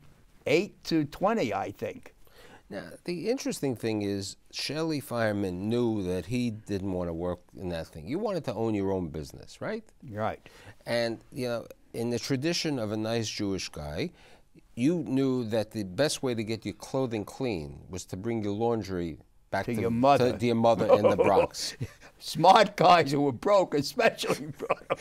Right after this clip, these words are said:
Speaker 1: back.
Speaker 2: So <laughs> what, so what do you, but this is, this is how we get into the restaurant business. So this is the great story. So you, one day you're bringing up the, the clothing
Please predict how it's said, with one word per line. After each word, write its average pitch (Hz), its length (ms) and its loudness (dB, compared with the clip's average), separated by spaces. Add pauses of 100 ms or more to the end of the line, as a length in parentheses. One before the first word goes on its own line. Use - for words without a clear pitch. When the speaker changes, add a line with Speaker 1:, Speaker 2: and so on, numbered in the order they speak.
(100)
Speaker 1:
back. - 260 -4 (100)
Speaker 2:
So 151 180 4
<laughs> 855 220 6
what, - 580 4
so 185 160 2
what 208 160 6
do 247 60 4
you, 160 240 2
but 151 180 2
this 320 180 0
is, 190 240 -2
this 180 220 -4
is 175 60 0
how 165 100 4
we 156 80 4
get 151 180 4
into 131 180 2
the 113 80 0
restaurant 117 500 2
business. 92 360 -4
So 127 140 0
this 185 220 -2
is 131 100 -2
the 113 200 -4
great 113 340 0
story. 208 360 0 (220)
So - 160 -2
you, 127 240 2 (120)
one 180 320 2
day 107 340 2
you're 110 120 -2
bringing 147 380 2
up 123 140 -2
the, 110 160 -4
the 120 140 -8
clothing 113 580 0